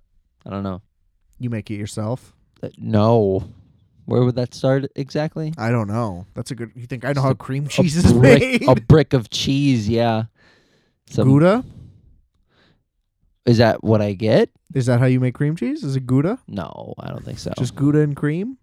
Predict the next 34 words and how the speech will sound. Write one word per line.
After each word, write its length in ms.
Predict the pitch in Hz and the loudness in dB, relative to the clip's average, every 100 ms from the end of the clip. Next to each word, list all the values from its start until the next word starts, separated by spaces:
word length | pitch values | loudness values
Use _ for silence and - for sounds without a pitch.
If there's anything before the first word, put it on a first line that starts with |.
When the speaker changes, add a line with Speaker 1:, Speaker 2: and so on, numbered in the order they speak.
| - | -10
Speaker 1:
I 80 | 87 | -10
don't 160 | 80 | -8
think 160 | - 107 | -8 -8
so. 300 | - 71 - | -6 -8 -8
Speaker 2:
What 160 | 120 127 | -4 -2
is 160 | 143 139 | -2 -6
it? 140 | - _ _ _ _ _ _ _ _ _ | -14 _ _ _ _ _ _ _ _ _
Speaker 1:
Some 280 | - 95 98 | -4 -4 -2
kind 280 | 98 92 | -2 0
of 160 | 90 90 | -2 -2
different, 400 | 98 - 85 - _ _ _ _ | -4 -2 -6 -8 _ _ _ _
you 120 | 104 95 | -6 -2
know, 180 | 85 | -2
cheese 320 | 85 - 113 120 | -2 -4 -4 -2
process. 720 | - 80 - - 53 - - - - | -2 -2 -4 -6 -8 -10 -18 -20 -8
Speaker 2:
Are 40 | 147 | 0
you 140 | 143 | 0
a 40 | 131 | 0
Fresco 600 | - 127 131 - 180 185 | -2 -4 -4 -4 -4 -4
guy? 400 | 202 214 240 262 - - - - - - - - - - _ _ _ _ - - | -6 -6 -8 -12 -16 -20 -20 -20 -20 -20 -20 -20 -20 -20 _ _ _ _ -14 -8
Speaker 1:
Mm, 920 | 95 95 98 98 98 98 98 98 - | -4 -4 -2 -4 -4 -4 -4 -6 -4
Fresco, 460 | - 113 113 - 87 | 2 2 0 -4 -4
Fresco, 440 | - 110 - 90 | -2 -4 -4 -4
like 200 | 90 98 | -4 -8
the 100 | - | -10
nonstick 580 | 98 101 110 - 113 - | -6 -6 -6 -8 -10 -10
spray? 560 | - - 101 107 151 - | -8 -4 -2 0 -4 -6
Speaker 2:
No, 180 | 135 113 | -10 -10
queso 500 | - 139 143 - 135 | -8 -6 -4 -4 -6
Fresco. 680 | - 131 127 - - - 120 | -6 -10 -10 -12 -18 -20 -4
Speaker 1:
Oh, 380 | 196 214 208 190 | 2 4 4 2
yeah, 100 | 165 | 2
yeah, 220 | 151 139 | -2 -4
yeah. 220 | 120 101 | -6 -8